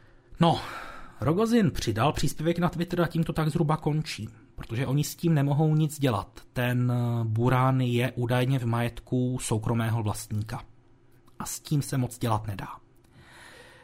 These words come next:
V předchozí otázce na posádky Artemis jsem spíše myslel, že její člen bude muset být zároveň specialista na orbitální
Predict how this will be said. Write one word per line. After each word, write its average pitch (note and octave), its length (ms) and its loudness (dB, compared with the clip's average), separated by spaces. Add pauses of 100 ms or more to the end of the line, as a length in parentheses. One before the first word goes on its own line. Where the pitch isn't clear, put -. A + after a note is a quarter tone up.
(440)
V - 100 -6
předchozí A#3+ 460 2
otázce G3+ 460 4
na G#3 100 8
posádky - 500 0
Artemis F#3 680 4
jsem - 500 0
spíše - 360 0
myslel, F#3 440 0
že C#3 100 0
její C#3 320 2
člen D#3+ 420 0
bude E3+ 200 4
muset E3+ 420 0
být C3+ 360 -6
zároveň D3+ 380 2
specialista E3 600 0
na D#3 100 2
orbitální C#3+ 760 2